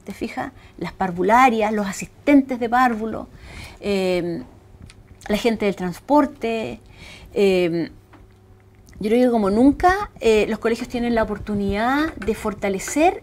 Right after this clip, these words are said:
lo que se llama el proyecto educativo institucional. Cada colegio se inspira y dice, "Lo que yo le voy a entregar a esta comunidad son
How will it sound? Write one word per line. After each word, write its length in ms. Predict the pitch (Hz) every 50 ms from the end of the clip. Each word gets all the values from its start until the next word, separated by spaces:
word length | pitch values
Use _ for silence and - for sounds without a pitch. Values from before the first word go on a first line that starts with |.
| - - -
lo 220 | 240 240 233 226
que 80 | 214 196
se 160 | - 226 214
llama 240 | 240 240 254 269 277
el 60 | 269
proyecto 460 | - 226 220 214 254 285 294 - 339
educativo 440 | 339 330 - 262 247 269 269 277 269
institucional. 580 | 262 240 214 233 220 - 196 - - - - - - - - - - - - - - - - - -
Cada 260 | - 302 302 330 349 294
colegio 500 | 285 247 240 294 302 - - - 381 453 - - - - - _ - - - -
se 160 | - - 240
inspira 720 | 240 233 - - - - 339 320 254 196 156 160 - - - - - - - - - - _ - - - - - -
y 60 | 233
dice, 320 | 226 254 254 277 277 - - - -
"Lo 160 | 262 285 254
que 80 | 294
yo 80 | 262 -
le 60 | 480 466
voy 100 | 427 453
a 40 |
entregar 260 | 415 - 381 370 381 392
a 20 |
esta 160 | 392 - 392
comunidad 440 | 381 370 330 302 285 302 320 339 -
son 260 | - - 262 254 254